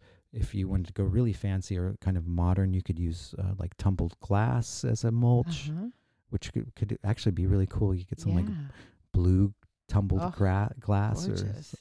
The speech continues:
Speaker 1: some, something like that.
Speaker 2: Yeah.
Speaker 1: Um, you could use, um, um, seashells,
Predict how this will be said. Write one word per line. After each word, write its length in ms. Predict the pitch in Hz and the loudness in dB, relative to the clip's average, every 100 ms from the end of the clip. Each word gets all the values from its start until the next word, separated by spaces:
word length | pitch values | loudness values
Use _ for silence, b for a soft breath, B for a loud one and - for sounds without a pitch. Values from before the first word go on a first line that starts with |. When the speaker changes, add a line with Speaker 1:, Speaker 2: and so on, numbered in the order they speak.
| - | -10
Speaker 1:
some, 440 | - 98 92 107 | -2 0 0 -4
something 260 | - 113 110 | -2 0 2
like 140 | 107 104 | 0 0
that. 220 | 110 135 | -2 -2
Speaker 2:
Yeah. 440 | 185 202 247 214 131 | -2 -2 -2 -2 2
Speaker 1:
Um, 320 | 92 90 - 107 | 2 2 -4 2
you 160 | 107 | 2
could 180 | - 92 | 4 2
use, 480 | 92 92 92 - - | 4 4 2 -4 -6
um, 480 | 95 90 90 92 95 - _ - - b b b _ _ 104 | -2 -2 -2 -6 -10 -14 _ -20 -20 b b b _ _ -8
um, 300 | 98 98 92 95 | -4 -2 -4 -6
seashells, 720 | - 123 120 95 82 85 | -2 0 2 2 2 0